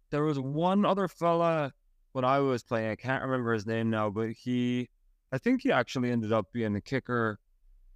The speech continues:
in the N F L for a year or two around, like, twenty fifteen, twenty sixteen. I don't think he lasted too long,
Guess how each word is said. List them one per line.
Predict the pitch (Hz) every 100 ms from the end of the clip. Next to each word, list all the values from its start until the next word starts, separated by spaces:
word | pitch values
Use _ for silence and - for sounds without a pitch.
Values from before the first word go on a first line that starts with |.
| - -
in | 120
the | 117
N | 113
F | -
L | 127 151
for | 156 131 123
a |
year | 113 110 104
or |
two | 98 113 107
around, | 107 104 104 104 104
like, | 101 -
twenty | 120 110 104 95 _ _ _ _ _ _ _ _
fifteen, | 127 117 - 123 113
twenty | 117 110
sixteen. | - 117 131
I | 120 120
don't | 131
think | 151
he | 135
lasted | 131 127 127 - 107
too | - - 139 139
long, | 123 107 104